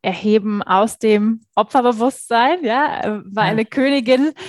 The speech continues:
Speaker 1: ja, die, ähm, die macht sich nicht klein, die macht sich groß.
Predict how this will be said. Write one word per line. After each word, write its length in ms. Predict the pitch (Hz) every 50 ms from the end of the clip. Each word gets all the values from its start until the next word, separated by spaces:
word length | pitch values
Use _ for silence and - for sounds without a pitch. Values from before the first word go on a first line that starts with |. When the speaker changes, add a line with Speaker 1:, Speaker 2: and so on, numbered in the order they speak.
| 349 302 -
Speaker 1:
ja, 180 | 196 196 220 233
die, 280 | 214 220 214 220 220
ähm, 500 | 202 - 202 208 208 196 202 208 208 208 -
die 60 | 226
macht 220 | 214 214 220 226 -
sich 160 | 220 196 -
nicht 240 | 220 254 247 - -
klein, 320 | - 233 196 208 240 240
die 60 | 226
macht 200 | 208 220 214 -
sich 140 | - 208 - _ _
groß. 640 | - - - 196 196 220 240 269 330 339 - -